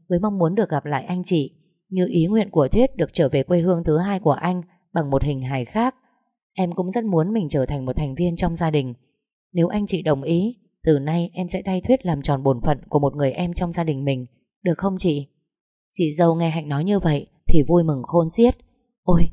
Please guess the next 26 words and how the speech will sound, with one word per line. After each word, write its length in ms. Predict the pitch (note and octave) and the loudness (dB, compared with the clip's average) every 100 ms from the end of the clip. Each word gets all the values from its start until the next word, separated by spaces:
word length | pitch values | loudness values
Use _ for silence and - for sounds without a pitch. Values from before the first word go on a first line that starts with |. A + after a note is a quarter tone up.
| - - | 2 -4
nếu 160 | E3+ D#3+ | -2 2
được 120 | G3+ | 2
như 160 | D#3+ E3+ | 2 0
vậy 160 | D#3 | 0
thì 120 | D3+ | -2
tốt 200 | C#3+ G3+ - | 2 2 4
quá 220 | F3 F#3+ | 2 2
em 200 | A3+ F#3+ | 0 2
ơi." 220 | F#3+ F3+ - _ _ _ _ _ | 2 0 -6 _ _ _ _ _
Chị 200 | - D#3+ | -2 -2
dâu 260 | D#3 E3+ E3 | 0 0 2
ôm 200 | F3 E3 | 0 0
chầm 180 | D#3 C#3 | -2 -2
lấy 180 | C#3 | -4
Hạnh 240 | F3+ G3+ D3+ | -4 -4 -4
mừng 200 | C#3+ C3+ | -4 -2
rơn. 300 | F3 F3 E3+ _ _ _ - | 0 0 -4 _ _ _ -4
"Như 140 | G#3 | -2
vậy 180 | F3+ D3+ | 0 -2
là 120 | C#3+ | -4
chị 180 | D3 D#3+ | -6 -6
đã 140 | C#3 | -6
làm 240 | F#3+ G3 C#3+ | -6 -6 -6
tròn 200 | D3 C3+ | -8 -8
ý 160 | C#3 | -8
nguyện 260 | E3+ G#3 | -2 0